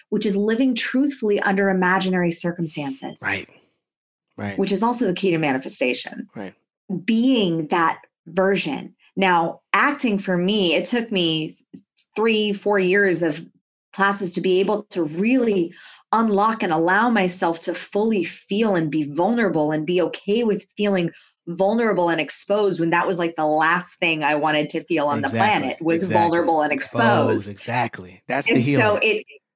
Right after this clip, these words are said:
Speaker 1: it, that was the healing
Speaker 2: Yeah.
Speaker 1: process. And also the benefit was, was my acting teacher was the first person to turn me on to personal development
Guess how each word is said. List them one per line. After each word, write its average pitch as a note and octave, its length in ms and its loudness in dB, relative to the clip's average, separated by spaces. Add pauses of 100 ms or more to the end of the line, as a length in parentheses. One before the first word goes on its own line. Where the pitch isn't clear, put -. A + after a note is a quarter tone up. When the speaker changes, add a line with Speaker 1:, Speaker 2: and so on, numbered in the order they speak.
(160)
Speaker 1:
it, A3+ 160 2
that G#3 220 2
was G3+ 180 2
the G3 80 0
healing G#3+ 440 0
Speaker 2:
Yeah. G#3+ 80 -8
Speaker 1:
process. G#3 640 -2
And F#3 240 0 (420)
also A#3 480 2
the F3+ 100 0
benefit E3 480 0
was, D3 260 2
was D3+ 140 -2
my D#3+ 200 0
acting G#3 360 2
teacher F3 240 -2
was D#3+ 160 -2
the E3+ 80 -4
first F#3 400 -2
person F3 340 -2
to D#3+ 60 -2
turn E3 240 -4
me F3 120 0
on C#3+ 140 0
to C#3+ 60 -2
personal D3 400 -4
development C#3 480 -2